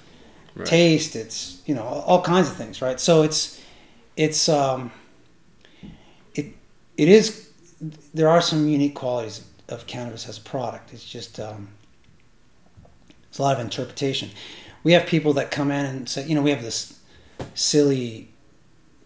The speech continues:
Speaker 2: ten milligram limit on edibles. Um, and I understand the motivation behind why the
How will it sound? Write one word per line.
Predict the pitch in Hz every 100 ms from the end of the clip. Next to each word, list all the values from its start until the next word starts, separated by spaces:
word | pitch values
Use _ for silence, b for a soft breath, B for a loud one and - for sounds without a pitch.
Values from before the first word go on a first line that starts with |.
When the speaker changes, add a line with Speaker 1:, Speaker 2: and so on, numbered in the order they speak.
| -
Speaker 2:
ten | - 143 139 131
milligram | 135 127 131 131 123 113 120 - - _ 143
limit | 131 135 127 113 120
on | 113 110 -
edibles. | 151 170 - - - - - _ b b b b b b b -
Um, | 127 120 120 - - _ _ -
and | 170
I | 160
understand | 175 - 180 156
the |
motivation | 156 147 151 156 151 117
behind | 117 123 120
why | 127 135
the | 120